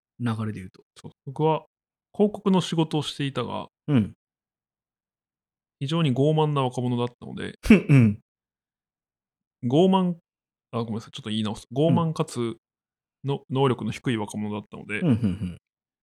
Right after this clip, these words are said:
Speaker 1: 自分のアイデアがそのまま具現化せず、クライアントに落とされることに不平不満を言っていました。
Speaker 2: うん。<laughs> 編集なってないじゃん。
Speaker 1: え？
Speaker 2: 編集者にまだなってないよ。
Speaker 1: あ、そうそうそう。
Speaker 2: うん。
Speaker 1: だから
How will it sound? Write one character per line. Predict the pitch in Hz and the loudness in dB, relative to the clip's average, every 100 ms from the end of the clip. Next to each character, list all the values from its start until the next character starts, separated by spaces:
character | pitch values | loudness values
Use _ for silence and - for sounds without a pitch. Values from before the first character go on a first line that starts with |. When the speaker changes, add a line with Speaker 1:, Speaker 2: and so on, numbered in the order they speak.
| _ 127 | _ -6
Speaker 1:
自 | 131 | 0
分 | 208 226 220 | 4 6 4
の | 214 190 | 2 2
ア | |
イ | 165 | 2
デ | 120 | 0
ア | |
が | 107 | -4
そ | - 143 | -2 2
の | 143 | 2
ま | 139 127 | 2 0
ま | |
具 | 117 | -2
現 | 120 127 123 | -2 0 -2
化 | 123 | -4
せ | - 123 | -2 -4
ず、 | - - - | -4 -12 -6
ク | 131 | 0
ラ | 135 | 0
イ | 135 | 0
ア | 127 | -2
ン | |
ト | 127 | 0
に | |
落 | 117 | -2
と | - | -2
さ | 123 | -4
れ | 107 | -4
る | |
こ | - 78 | -6 -8
と | 107 | -6
に | 104 - | -6 0
不 | 147 110 | 4 4
平 | 117 120 | 4 0
不 | 120 | 0
満 | 113 101 | -2 -4
を | |
言 | 87 | -8
っ | |
て | - - | -12 -16
い | |
ま | - - | -20 -20
し | _ _ _ _ - - - - - | _ _ _ _ -16 -6 -2 0 4
た。 | 254 202 | 6 8
Speaker 2:
う | |
ん。 | 190 | 6
<laughs> | |
編 | 294 | 6
集 | 339 277 | 6 6
な | |
っ | 196 | 6
て | |
な | 175 | 8
い | 170 | 6
じ | |
ゃ | 104 | 6
ん。 | |
Speaker 1:
え？ | 220 277 - - 151 - - 427 - | 0 -6 -8 0 2 2 -2 -6 0
Speaker 2:
編 | - 269 | 4 6
集 | 349 | 8
者 | 269 | 8
に | - | 10
ま | 220 | 10
だ | 170 | 10
な | |
っ | 180 | 8
て | |
な | 147 | 8
い | 117 | 8
よ。 | 120 | 8
Speaker 1:
あ、 | 143 | 6
そ | 147 | 6
う | |
そ | 123 | 4
う | |
そ | 127 151 | 0 0
う。 | |
Speaker 2:
う | |
ん。 | 127 - | 0 0
Speaker 1:
だ | 135 | -2
か | |
ら | 127 | -2